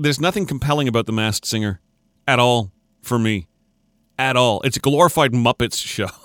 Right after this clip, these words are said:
<laughs> without, without the great writing that the Muppets had. <laughs> So, <laughs> how's that for a summary? Uh, Marianne says, "The Bachelor."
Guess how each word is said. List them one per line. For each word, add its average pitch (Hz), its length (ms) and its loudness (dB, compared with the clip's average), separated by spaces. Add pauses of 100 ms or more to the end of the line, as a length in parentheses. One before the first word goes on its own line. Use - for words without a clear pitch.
(180)
<laughs> 175 400 -2 (240)
without, 196 360 6 (200)
without 233 420 6 (120)
the - 100 6
great 208 420 0 (100)
writing 190 640 2 (240)
that 190 220 2
the 196 80 4
Muppets 208 760 2
had. 127 460 0 (140)
<laughs> - 160 -16
So, - 180 2 (100)
<laughs> 233 100 4 (2750)
how's 190 220 2
that 190 220 6
for 175 160 4
a 139 80 4
summary? 107 500 -2 (480)
Uh, 147 640 8
Marianne 147 640 2
says, 120 260 0
"The 107 100 -2
Bachelor." 98 760 -2